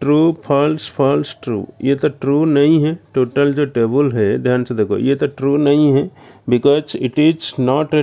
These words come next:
tautology, yes or no? It is not, आप लिख सकते हैं यहाँ पे,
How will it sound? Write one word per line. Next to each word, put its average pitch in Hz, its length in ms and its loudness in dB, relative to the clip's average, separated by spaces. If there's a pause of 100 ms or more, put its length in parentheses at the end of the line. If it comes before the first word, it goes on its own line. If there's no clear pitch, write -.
tautology, 143 600 -2 (160)
yes 135 200 -2
or 151 80 0
no? 120 180 -2 (160)
It 120 180 -8
is 143 480 2
not, 123 600 -2
आप 120 180 -6
लिख 123 220 -2
सकते 135 300 -4
हैं 127 60 2
यहाँ 120 200 -2
पे, 98 100 0